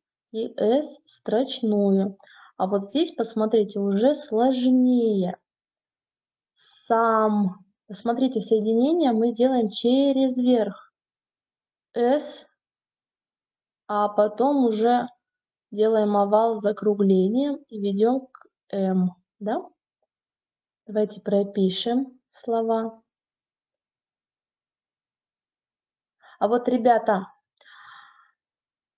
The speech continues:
сима, си твердое или мягкое? Давайте разберем с вами. Си. Си.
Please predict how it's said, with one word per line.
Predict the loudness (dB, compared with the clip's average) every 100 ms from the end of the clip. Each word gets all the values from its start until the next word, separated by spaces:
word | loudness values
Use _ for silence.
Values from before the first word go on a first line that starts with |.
| _ _
сима, | -12 -10 -4 2 4 4 2 2 0 2 2 2 2 2 -2 -8 _ _ _ _
си | -8 -2 4 4 4 -2
твердое | 2 4 4 2 2 0
или | 0 0 2
мягкое? | 4 2 0 -4 -2 0 0 -6 _ -4
Давайте | 0 2 2
разберем | -2 2 2 2 0
с | -2
вами. | -2 0 -2 -6 _
Си. | _ -8 -6 2 4 4 0 -2 -4 -10 _ _ _ _ _ _ _ _ _ _ _ _ _ _ _ _ _ _ _
Си. | -18 -16 -10 -2 2 2 2 2 2 0